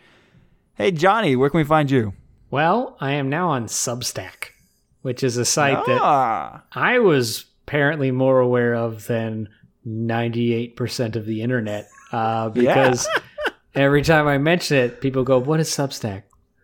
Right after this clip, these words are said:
Speaker 2: And I'm like, "It's, it's just, it's a website. Just, it's," so,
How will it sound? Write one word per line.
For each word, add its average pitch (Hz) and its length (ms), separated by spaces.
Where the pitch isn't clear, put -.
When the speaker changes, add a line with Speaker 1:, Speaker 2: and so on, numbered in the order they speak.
Speaker 2:
And 131 120
I'm 127 140
like, 123 280
"It's, 165 380
it's 165 240
just, - 300
it's - 220
a 139 40
website. 98 540
Just, - 260
it's," - 340
so, 143 520